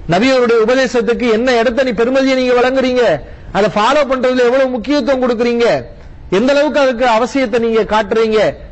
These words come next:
அதுலதான் இருக்குது நம்ம எந்த அளவுக்கு ரசூலுல்லாவுக்கு இடத்தை கொடுக்கிறோம், எவ்வளவு நேசிக்கிறோம்ங்கிறது. அப்ப இதுல பாத்தீங்கன்னா, நிறைய பேர் என்ன செய்வாங்கன்னா, நபி அவருடைய சொல்லும் தெரிஞ்சா கூட, அல்லாஹ்வுடைய மார்க்கம் என்று தெரிஞ்சால் கூட, அதை புறந்தள்ளி விட்டு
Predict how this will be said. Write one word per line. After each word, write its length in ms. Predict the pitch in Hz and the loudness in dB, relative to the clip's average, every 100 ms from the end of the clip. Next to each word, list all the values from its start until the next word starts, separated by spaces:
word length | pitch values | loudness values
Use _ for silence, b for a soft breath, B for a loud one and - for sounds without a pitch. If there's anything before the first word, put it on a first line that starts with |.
| - - - | -18 -18 -4
அதுலதான் 640 | 143 196 254 247 277 294 | -2 0 0 2 2 2
இருக்குது 260 | 247 233 226 | 0 0 0
நம்ம 200 | 196 190 | 0 0
எந்த 200 | 190 208 | 0 2
அளவுக்கு 260 | 226 226 214 | 2 2 0
ரசூலுல்லாவுக்கு 580 | 190 208 208 202 185 | 0 0 2 0 0
இடத்தை 260 | 180 185 190 | 0 0 -2
கொடுக்கிறோம், 540 | 180 160 170 170 175 - B - | -2 0 0 2 0 -2 B -2
எவ்வளவு 340 | 185 226 214 | 0 2 2
நேசிக்கிறோம்ங்கிறது. 880 | 196 220 220 190 208 202 175 151 127 - B B B | 2 0 -2 -2 0 0 0 0 -2 -8 B B B
அப்ப 180 | 220 254 | -2 2
இதுல 300 | 262 311 302 | 2 2 0
பாத்தீங்கன்னா, 460 | 254 240 233 240 | 0 -2 -2 -2
நிறைய 300 | 226 208 226 | 0 0 2
பேர் 160 | 214 226 | 2 0
என்ன 180 | 202 202 | 0 -2
செய்வாங்கன்னா, 720 | 196 180 175 165 214 220 180 B B B | 0 0 0 -2 -2 0 -2 B B B
நபி 220 | 185 196 | -2 2
அவருடைய 300 | 240 202 190 | 2 2 0
சொல்லும் 440 | 160 190 208 226 233 | 0 0 0 0 0
தெரிஞ்சா 380 | 196 190 196 165 | 0 0 0 0
கூட, 440 | 165 190 175 180 B B | 0 0 0 0 B B
அல்லாஹ்வுடைய 500 | 160 233 254 240 220 | 0 2 2 2 0
மார்க்கம் 520 | 180 190 233 - 254 | 0 0 -2 -2 0
என்று 220 | 240 202 175 | 0 0 -2
தெரிஞ்சால் 420 | 190 202 196 175 | -2 0 0 0
கூட, 360 | 190 208 175 185 B | 0 2 0 -2 B
அதை 220 | 160 180 165 | -2 0 0
புறந்தள்ளி 400 | 196 240 247 226 | 0 0 2 2
விட்டு 420 | 190 180 185 180 | 2 0 2 0